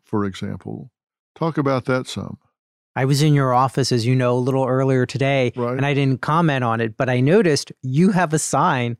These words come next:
Speaker 2: that says gratitude,
Speaker 1: Right.
Speaker 2: don't you? And, and what's really fascinating about gratitude is, 'cause it,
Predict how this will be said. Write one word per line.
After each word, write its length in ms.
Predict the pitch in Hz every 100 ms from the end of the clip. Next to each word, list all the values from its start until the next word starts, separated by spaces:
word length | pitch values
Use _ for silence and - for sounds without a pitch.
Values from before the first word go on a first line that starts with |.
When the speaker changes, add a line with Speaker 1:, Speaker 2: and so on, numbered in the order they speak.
| _ _ _
Speaker 2:
that 140 | 131
says 200 | - 143
gratitude, 720 | 123 147 208 185 139 110 90 -
Speaker 1:
Right. 260 | 117 123 113
Speaker 2:
don't 220 | 208 247
you? 100 | 120 - - - - -
And, 200 | 170 180 - -
and 200 | 185 175
what's 440 | 165 151 180 - -
really 260 | 254 392 427
fascinating 680 | - - 160 170 - 147 131
about 240 | 120 113 107
gratitude 540 | 120 110 113 - 113
is, 120 | 117
'cause 180 | - 175
it, 100 | 202